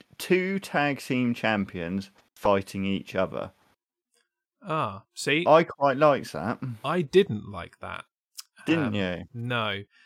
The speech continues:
Speaker 2: Um, I, I have in my cons that, that, uh, they probably should have dropped the belts beforehand. Um,
Speaker 1: Hmm.
Speaker 2: especially because there wasn't any tag team championship match on the pay-per-view.
Speaker 1: No.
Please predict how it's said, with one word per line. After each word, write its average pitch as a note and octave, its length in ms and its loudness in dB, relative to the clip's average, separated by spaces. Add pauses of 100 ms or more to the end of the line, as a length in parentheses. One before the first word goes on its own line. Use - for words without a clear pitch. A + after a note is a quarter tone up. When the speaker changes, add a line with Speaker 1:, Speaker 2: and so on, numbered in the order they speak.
(180)
Speaker 2:
Um, A#2 440 -2 (600)
I, B2+ 420 0
I A#2+ 40 -4
have B2 220 0
in A#2+ 120 -2
my A#2 180 -4
cons G#2+ 480 -6
that, G#2+ 220 -6 (360)
that, A2+ 200 -6
uh, A2+ 80 -4
they A2+ 160 -4
probably B2+ 320 -6
should C3+ 240 -4
have A#2 100 -8
dropped G2 260 -2
the A#2+ 80 -12
belts F#2 300 -4
beforehand. G2+ 1000 -8 (680)
Um, G2+ 460 -4
Speaker 1:
Hmm. F#2 60 -10 (540)
Speaker 2:
especially C#3 440 -4
because B2 540 0 (1000)
there C3+ 180 2
wasn't C#3 380 2
any A2+ 380 -2 (760)
tag A2+ 220 -4
team G#2+ 200 -10
championship G2+ 560 -12
match - 480 -12 (280)
on G#2+ 180 -8
the G2 80 -10
pay-per-view. G2+ 220 -4
Speaker 1:
No. F2+ 340 -6